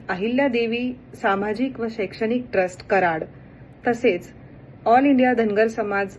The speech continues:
महासंघ दिल्लीचे अध्यक्ष माननीय श्री प्रवीण काकडे सर यांचे मनपूर्वक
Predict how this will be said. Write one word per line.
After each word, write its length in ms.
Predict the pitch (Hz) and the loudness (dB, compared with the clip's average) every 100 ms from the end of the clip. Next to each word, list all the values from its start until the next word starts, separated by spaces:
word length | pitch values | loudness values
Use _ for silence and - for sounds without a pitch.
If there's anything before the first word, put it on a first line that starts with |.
| - | -10
महासंघ 640 | 196 190 196 - 220 208 | -8 -6 -8 -6 -6 -2
दिल्लीचे 720 | 208 185 190 175 160 - - 226 | -2 0 -2 -2 -8 -12 -6 -4
अध्यक्ष 500 | 196 185 214 214 254 240 | -2 2 2 2 -2 -2
माननीय 440 | 220 190 196 220 254 | -2 -4 -2 -2 -2
श्री 220 | 254 254 | -2 -2
प्रवीण 360 | 247 190 196 226 | 0 0 0 -2
काकडे 320 | 214 - 190 | -2 -4 -8
सर 240 | 190 185 185 | -6 -6 -4
यांचे 280 | 185 185 180 | -6 -6 -4
मनपूर्वक 540 | 202 180 175 180 196 | -6 -6 -8 -8 -8